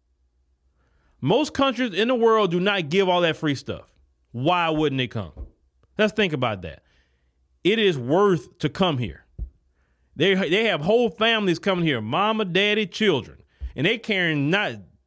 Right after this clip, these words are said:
three, four children in tow. A lot of people complaining that military age men are just showing up. Why? 'Cause these military age young men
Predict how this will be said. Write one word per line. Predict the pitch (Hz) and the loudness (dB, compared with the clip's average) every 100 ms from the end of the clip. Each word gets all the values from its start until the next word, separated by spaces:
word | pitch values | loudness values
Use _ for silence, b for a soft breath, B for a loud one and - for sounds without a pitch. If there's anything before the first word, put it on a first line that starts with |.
| _ | _
three, | 156 240 | 0 0
four | 240 262 233 | 2 2 0
children | - 240 233 214 | 2 2 2 0
in | 226 220 | -2 0
tow. | 170 98 - _ _ _ _ _ _ _ _ _ _ _ _ b b b b | -2 -2 -8 _ _ _ _ _ _ _ _ _ _ _ _ b b b b
A | |
lot | 131 196 | -2 -2
of | 202 | -2
people | 220 196 | -2 -2
complaining | 196 175 208 220 220 214 208 | -4 -4 -2 0 2 0 2
that | 170 | 0
military | 131 170 247 226 226 220 196 | 2 2 2 2 0 0 0
age | 208 226 160 | 0 0 -2
men | 160 214 226 143 | -2 2 2 2
are | 110 160 | 0 -2
just | 156 - | -2 -2
showing | - 208 202 | 0 2 2
up. | 190 95 - - - _ _ _ _ | 0 -4 -10 -20 -20 _ _ _ _
Why? | - 165 220 87 - _ _ _ | -2 0 0 -4 -10 _ _ _
'Cause | - | -4
these | 131 127 | 0 2
military | 147 160 160 160 151 | 2 2 2 0 2
age | 165 147 | 0 0
young | 113 151 135 | 0 0 0
men | 143 175 233 | 0 0 -2